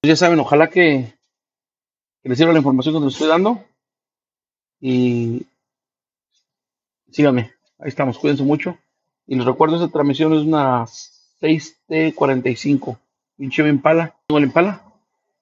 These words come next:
<clears throat> Está ahí arriba, y esto, todos los cloches, cómo se quemaron.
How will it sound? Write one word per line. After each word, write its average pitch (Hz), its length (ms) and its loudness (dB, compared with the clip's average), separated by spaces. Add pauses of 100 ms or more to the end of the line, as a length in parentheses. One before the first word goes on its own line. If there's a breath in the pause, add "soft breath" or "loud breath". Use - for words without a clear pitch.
(1080)
<clears throat> 220 640 2 (1400)
Está 131 140 -4
ahí 139 80 6
arriba, 160 320 4
y 160 140 4
esto, 156 160 -2
todos 170 120 4
los 160 140 -2
cloches, 160 240 0
cómo 165 160 -4
se 139 80 -8
quemaron. 165 320 -2